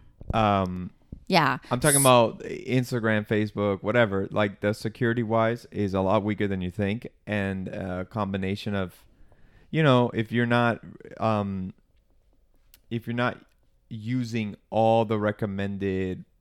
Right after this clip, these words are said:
Speaker 1: security things,
Speaker 2: But
Speaker 1: but
Speaker 2: even
Speaker 1: even
Speaker 2: then.
Speaker 1: even then, because I'll tell you this, after this happened, just quickly, I, I looked online to see if we can figure some stuff out, and there's so many people, so many people that this has happened to.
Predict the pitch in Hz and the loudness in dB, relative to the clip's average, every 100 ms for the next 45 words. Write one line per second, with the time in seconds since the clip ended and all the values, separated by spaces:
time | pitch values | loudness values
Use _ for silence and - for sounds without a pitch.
0 | _ _ - 104 - 113 117 113 208 208 | _ _ -14 -10 -4 -2 -2 0 0 0
1 | - 233 262 247 220 202 226 226 156 139 | 2 2 4 4 6 8 8 6 4 2
2 | 127 127 123 127 117 98 107 117 107 - | 0 -2 0 0 0 -2 -4 -2 -2 -4
3 | - 180 147 - 107 107 120 117 113 101 | -20 -18 -12 0 0 2 2 2 0 -2
4 | - _ - 123 131 117 120 123 110 117 | -8 _ 2 2 2 -2 0 0 0 -2
5 | 117 110 - 107 - 104 - 98 92 87 | -6 -6 -6 -6 -4 -4 -2 -2 -2 -2
6 | - 101 98 92 92 92 92 92 95 90 | -2 -2 -2 -4 -4 -4 -4 -4 -6 -6
7 | 92 92 90 90 98 - 95 - 90 85 | -4 -2 -2 -2 -2 -4 -8 -6 -4 -6
8 | 85 87 87 - 87 - 85 - 123 117 | -6 -6 -6 -8 -12 -8 -6 -2 0 0
9 | 151 _ _ _ - _ 104 110 95 - | -4 _ _ _ -20 _ -4 -2 -2 -4
10 | - 101 95 123 160 175 165 - _ _ | -4 -2 -2 -2 0 -2 -2 -8 _ _
11 | _ _ - - 139 160 147 135 123 104 | _ _ -20 -2 4 4 4 2 2 0
12 | 92 90 90 87 95 95 95 170 185 131 | -2 -2 -4 -4 -6 -6 -4 -4 -2 -6
13 | 104 92 92 | -8 -8 -10